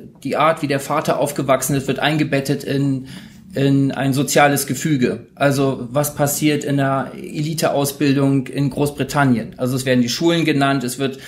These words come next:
auch immer wieder in dem Nebensatz genannt, ähm, so und so geht's auf Eton zu. Es werden auch Personen drumherum gezeigt, die alle auf eine andere Art von dieser, ja, von, von diesem, diesem Schichtsystem, äh,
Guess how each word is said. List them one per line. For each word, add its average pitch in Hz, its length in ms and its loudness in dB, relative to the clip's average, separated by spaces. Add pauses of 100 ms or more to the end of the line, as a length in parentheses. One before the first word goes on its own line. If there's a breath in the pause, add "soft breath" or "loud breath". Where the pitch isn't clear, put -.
(220 loud breath)
auch 143 260 2
immer 160 260 0
wieder 156 160 2
in 147 80 2
dem 143 120 2
Nebensatz 147 480 2
genannt, 139 540 2
ähm, 135 480 -2 (100)
so 151 180 -2
und 151 100 0
so 143 140 0
geht's 147 200 -2
auf 131 220 -2
Eton 180 280 0
zu. 156 480 0 (300 loud breath)
Es - 200 -2
werden 143 220 4
auch 127 240 0
Personen 147 400 0
drumherum 143 420 4
gezeigt, 165 640 2
die 151 120 -4
alle 165 240 2
auf 143 180 0
eine 160 240 -6
andere 170 320 2
Art 151 280 -4
von 156 220 -6
dieser, 147 500 2 (540 loud breath)
ja, 135 240 2
von, 143 340 0
von 147 160 -4
diesem, 139 480 -2
diesem 139 240 -4
Schichtsystem, 147 1040 -2
äh, 135 340 -6